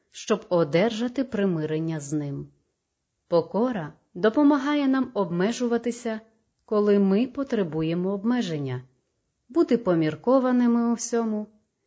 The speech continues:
і поводитись відповідно до ситуації,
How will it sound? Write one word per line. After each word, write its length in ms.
і 140
поводитись 920
відповідно 760
до 120
ситуації, 920